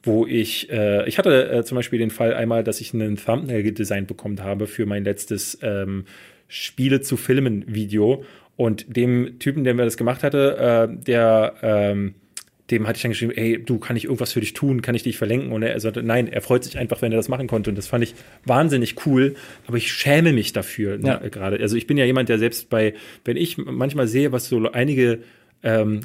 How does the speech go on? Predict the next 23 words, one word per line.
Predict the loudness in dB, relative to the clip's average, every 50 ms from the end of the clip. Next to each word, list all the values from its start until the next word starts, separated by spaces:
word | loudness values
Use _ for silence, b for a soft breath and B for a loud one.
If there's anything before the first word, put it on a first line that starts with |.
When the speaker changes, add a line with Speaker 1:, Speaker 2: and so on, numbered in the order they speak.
| -10 -14 _
Speaker 1:
Twitcher, | -2 -2 0 0 2 0 -2 -2 -2 -6
Twitch-Streamer | -2 -2 -2 -2 -2 -6 -8 -6 -2 -2 0 0 0 -2
für | -2 -2 -2 0
Gelder | 2 4 4 6 6 4 2
entgegennehmen, | 0 -2 -2 -2 0 0 2 2 2 2 0 0 2
ohne | 2 4 4 4
rot | 4 4 2 2 2
anzulaufen, | 2 -2 0 0 0 2 2 0 0 0 -2 -2 -2
wo, | -2 -4
denk | -4 -2 0
ich | 2
Speaker 2:
Ja, | 2 4
Speaker 1:
mal, | 4 4 4
Speaker 2:
ja. | 4 2 -2
Speaker 1:
„Was | -4 -8 -8
ist | -8 -8 -6 -2
bei | -2 0 2
denen | 2 2 2 2
anders | 0 2 2 4 4 2 2 0
als | -2 -2 -2 0
bei | 0 0
mir?“ | 2 2 2 2 2 2 2 0
Aber, | 2 2 2 2